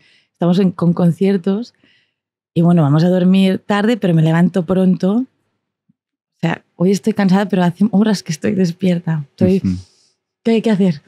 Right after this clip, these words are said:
Speaker 2: Claro.
Speaker 1: Pero todo es, es, la verdad es de, de calidad estos días. Pero estoy cansada, sí.
Speaker 2: Oye, pero lo que has dicho del, del velero, a mí me, es que a mí me persona, a, a mí personalmente es pesadilla porque yo me mareo a la, así.
Speaker 1: Sí.
Speaker 2: ¿Y, y totalmente pasa igual?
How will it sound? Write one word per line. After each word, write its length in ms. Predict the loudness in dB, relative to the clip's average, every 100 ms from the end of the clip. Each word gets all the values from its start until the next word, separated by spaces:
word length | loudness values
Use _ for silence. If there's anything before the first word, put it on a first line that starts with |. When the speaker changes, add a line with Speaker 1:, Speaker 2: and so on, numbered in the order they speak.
| _ -10 -6
Speaker 2:
Claro. 300 | -6 -6 -10 _
Speaker 1:
Pero 220 | -2 0
todo 200 | 0 0
es, 120 | 0 -2 _
es, 420 | 0 0 -2 -6 _ _ _
la 140 | 0
verdad 240 | 2 2 2
es 100 | 2
de, 560 | 2 2 2 0 -2 -6 -10 _ _ _ _ _ _
de 180 | -4 -2
calidad 540 | 0 2 2 0 -4 _
estos 340 | -18 -6 -4 -2
días. 440 | 0 0 -2 -8 -6
Pero 100 | -6
estoy 180 | -6 -6
cansada, 480 | -4 -2 -4 -6
sí. 140 | -6 -8 -8 -8
Speaker 2:
Oye, 120 | -4 -2
pero 80 |
lo 100 | -2
que 60 | -2
has 60 | -2
dicho 160 | -2
del, 120 | 0 0
del 200 | 0 0
velero, 260 | 0 -2 0
a 40 |
mí 200 | 0 0 0
me, 280 | 0 0 -2
es 200 | -4 -6
que 60 | -2
a 20 |
mí 80 | 0
me 100 | 0
persona, 400 | -2 -4 -2 -2
a, 260 | -4 -8 -10 -12
a 120 | -4
mí 160 | -2
personalmente 480 | -2 0 0 0 -2 -4
es 100 | -6
pesadilla 540 | -8 -8 -2 0 0 0
porque 180 | -2 0
yo 60 |
me 60 | 0
mareo 320 | 0 -2 -2
a 180 | -4 -6
la, 80 | -8
así. 420 | -10 -8 -8 -8 _ _ -4
Speaker 1:
Sí. 220 | -2 -2 -6 -18
Speaker 2:
¿Y, 420 | -10 -6 -4 -2 -2
y 60 | -4 -8
totalmente 320 | -4 -2 -2
pasa 160 | -2 0
igual? 380 | 0 -2 -6